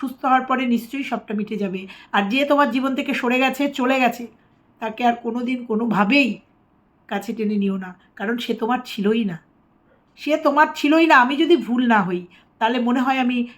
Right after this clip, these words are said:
ঠিক কথাগুলোই বললাম না, হেম-, এমজি? তো তুমি তোমার মতো করে বলো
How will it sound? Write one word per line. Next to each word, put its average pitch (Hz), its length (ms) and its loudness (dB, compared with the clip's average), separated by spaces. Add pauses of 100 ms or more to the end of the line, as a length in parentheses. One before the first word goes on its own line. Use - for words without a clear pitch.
(100)
ঠিক - 180 -10
কথাগুলোই 254 400 -4
বললাম 220 380 2
না, 214 140 2
হেম-, 240 360 0
এমজি? 247 300 2 (440)
তো 262 120 -8
তুমি 339 400 0 (140)
তোমার 302 300 4
মতো 311 260 2
করে 294 360 0 (260)
বলো 254 420 2